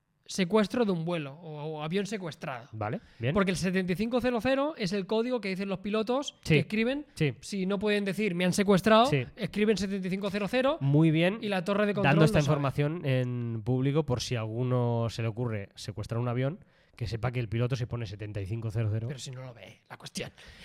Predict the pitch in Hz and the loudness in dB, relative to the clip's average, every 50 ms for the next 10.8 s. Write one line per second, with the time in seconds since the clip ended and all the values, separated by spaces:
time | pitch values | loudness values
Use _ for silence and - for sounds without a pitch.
0 | - - 220 202 202 196 196 208 202 196 247 240 247 233 269 269 262 269 - 208 | -8 -2 0 2 4 4 4 2 0 0 0 2 4 4 4 4 4 2 -2 -6
1 | 190 185 233 254 254 254 - - 247 214 214 165 - 254 240 196 156 139 - 117 | -4 0 0 0 0 0 0 -2 -2 -2 -4 -4 -2 -2 -2 -2 -2 -4 -4 -4
2 | 101 104 104 95 101 113 110 107 110 127 123 120 113 117 104 107 110 107 - 113 | -4 -2 -2 -2 -2 -2 -2 0 0 0 0 0 -2 -4 -6 -6 -6 -6 -6 -4
3 | 104 104 240 208 240 311 285 - 226 220 - 330 339 294 220 214 - - 139 - | 0 2 2 4 6 6 4 4 4 4 6 8 8 6 6 4 2 4 4 6
4 | 143 - 147 - 139 151 151 151 135 113 - 139 123 - - - - - - 196 | 6 6 8 8 8 10 10 10 8 6 6 4 2 2 -2 -8 -20 -12 -4 2
5 | 208 208 208 202 - - 240 233 240 247 220 254 233 240 262 226 254 220 240 226 | 4 4 4 2 2 2 2 4 4 4 2 0 -2 0 2 2 2 4 4 2
6 | 226 196 - 254 262 247 233 233 269 339 - _ _ _ _ _ _ - 185 185 | 2 2 0 0 0 2 2 0 0 -2 -8 _ _ _ _ _ _ -4 0 2
7 | 214 208 175 180 175 180 254 247 196 151 139 - - _ _ - 120 110 107 - | 2 2 2 2 4 6 6 6 6 4 0 -8 -16 _ _ -6 -4 -4 -4 -6
8 | _ _ _ _ _ _ _ - - 262 247 294 320 - - - 247 208 208 220 | _ _ _ _ _ _ _ 4 4 4 6 4 2 0 0 0 0 0 0 0
9 | 208 311 311 339 381 403 - - - - - - 123 120 120 117 117 113 - 135 | -2 -2 -2 -2 -2 -4 -6 -14 -20 -8 -2 2 4 4 4 4 2 0 0 -2
10 | 127 120 113 - 117 107 - 117 95 107 98 107 101 98 92 | -4 -4 -4 -6 -6 -8 -8 -6 -6 -6 -6 -6 -8 -10 -8